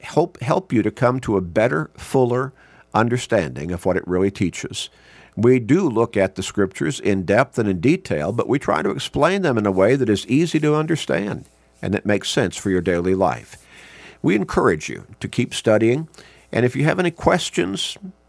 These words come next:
or thoughts, please contact us. You can do that through our website at church of christ dot com, church of christ dot com. You can click on the email link, or you can phone us at four oh two,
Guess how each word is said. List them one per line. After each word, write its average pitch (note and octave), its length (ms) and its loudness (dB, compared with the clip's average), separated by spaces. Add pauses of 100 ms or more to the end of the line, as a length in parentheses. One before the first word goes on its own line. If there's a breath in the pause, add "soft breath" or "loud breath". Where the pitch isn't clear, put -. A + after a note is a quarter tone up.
(140)
or F2 100 -6
thoughts, A#2+ 560 2
please F#3+ 380 -2
contact - 640 -4
us. - 240 -8 (360 loud breath)
You B2 120 0
can C3+ 120 2
do G#3 140 0
that D3 160 4
through B2+ 160 2
our A2 100 6
website G#2+ 600 2
at G#2+ 100 -2
church - 440 -2
of B2+ 280 2
christ A2 600 0
dot G#2 260 2
com, E2+ 460 -4 (240 soft breath)
church E3 380 -2
of C#3 260 0
christ A2 400 0
dot G#2 260 0
com. G#2 300 0 (200 loud breath)
You E3 120 -2
can D3+ 160 -6
click D#3+ 240 0
on B2+ 100 0
the A#2+ 180 -2
email G2 320 2
link, E2+ 300 -2
or G#2+ 100 2
you A#2 100 0
can A2+ 160 -2
phone G2+ 300 2
us - 260 -6 (300 loud breath)
at G#2+ 200 -6
four D#3 400 2
oh D#3 160 4
two, C#3 580 0